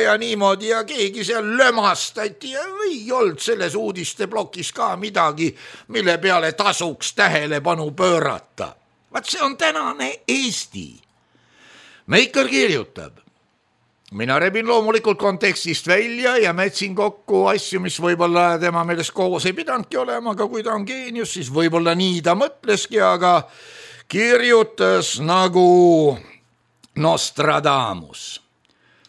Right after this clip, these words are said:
Kontrolli saavutamine esmaallika üle tagab aga, et teemat üldse ei tekigi." No see on nagu ühes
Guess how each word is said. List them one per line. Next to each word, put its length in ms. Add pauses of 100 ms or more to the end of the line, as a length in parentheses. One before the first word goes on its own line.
(220)
Kontrolli 720
saavutamine 960
esmaallika 840
üle 400 (160)
tagab 480
aga, 480
et 260
teemat 680
üldse 720
ei 440
tekigi." 720 (640)
No 140
see 160
on 220
nagu 200 (640)
ühes 300